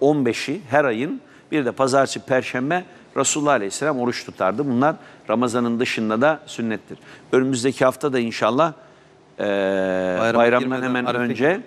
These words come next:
Speaker 2: inşallah birlikte olacağız.
Speaker 1: e, unutmazsak Şevval orucu var altı gün. Resulullah Aleyhisselam Ramazan'dan sonra altı gün Şevval'de oruç tutan bütün seneyi oruçlu geçirmiş gibi olur diyor.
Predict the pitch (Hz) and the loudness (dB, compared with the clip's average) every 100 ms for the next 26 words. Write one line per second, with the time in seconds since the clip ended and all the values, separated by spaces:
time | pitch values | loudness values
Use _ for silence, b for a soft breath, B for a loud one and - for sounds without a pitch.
0 | - 127 - 117 113 113 - 117 110 139 | -14 -14 -8 -6 -6 -8 -6 -8 -8 -8
1 | - 110 107 107 127 131 - 175 - 117 | 0 2 4 2 0 -2 0 -2 -2 -4
2 | - - 131 120 127 143 127 - - - | -4 0 0 2 2 2 0 -10 -20 -20
3 | _ _ _ 127 123 113 135 110 104 107 | _ _ _ 0 2 2 4 2 2 0
4 | 104 147 135 320 294 - B B B 117 | 0 -2 -2 -4 -6 -16 B B B -2
5 | - 135 135 127 113 110 123 123 127 117 | -2 0 2 2 0 -4 -2 0 0 -4
6 | B B B 113 120 123 127 127 143 147 | B B B -2 0 0 0 2 2 0
7 | 123 123 110 107 113 117 - 143 117 107 | -2 -2 0 0 2 0 0 -2 -2 -6
8 | - 120 113 127 117 123 127 147 - 165 | -4 -2 2 0 0 -2 -4 -4 -6 -6
9 | 170 180 233 B B B 123 - 202 - | -2 -4 -4 B B B -4 0 0 2
10 | 151 135 170 147 147 - 156 135 127 127 | 2 2 2 2 2 2 0 0 0 0
11 | 139 - 127 101 98 90 90 120 185 | 0 -2 -2 0 0 -2 0 2 0